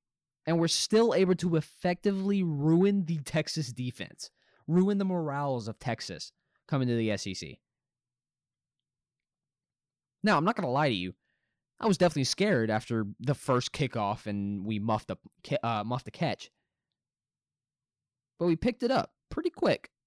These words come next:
Pretty, pretty quick. It was a slow start in the first quarter. Um, and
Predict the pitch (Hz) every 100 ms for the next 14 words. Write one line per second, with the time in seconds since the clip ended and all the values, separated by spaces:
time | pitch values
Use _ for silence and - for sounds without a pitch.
0 | _ _ _ _ _ _ _ _ - 247
1 | 240 226 208 - 220 214 196 - 139 92
2 | - _ _ _ _ 156 170 - 208 226
3 | - 208 180 185 180 - 165 156 151 -
4 | _ _ _ _ _ _ 113 120 123 120
5 | 113 - _ _ _ - 110